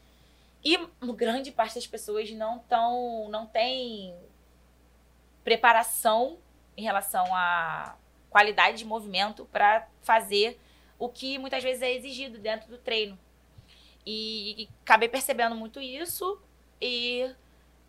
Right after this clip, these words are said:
via que t-, tinha meio que um gap, assim, na, na minha rede ali.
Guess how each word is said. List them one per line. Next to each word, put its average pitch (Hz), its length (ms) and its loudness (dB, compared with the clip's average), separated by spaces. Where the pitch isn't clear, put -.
via 240 380 4
que - 140 -12
t-, 220 240 -18
tinha 233 260 -6
meio 233 140 -4
que 262 100 -8
um 247 100 -8
gap, 233 380 4
assim, 254 200 -4
na, 220 100 -8
na 208 260 -12
minha 208 160 -10
rede 214 360 -4
ali. 226 280 -10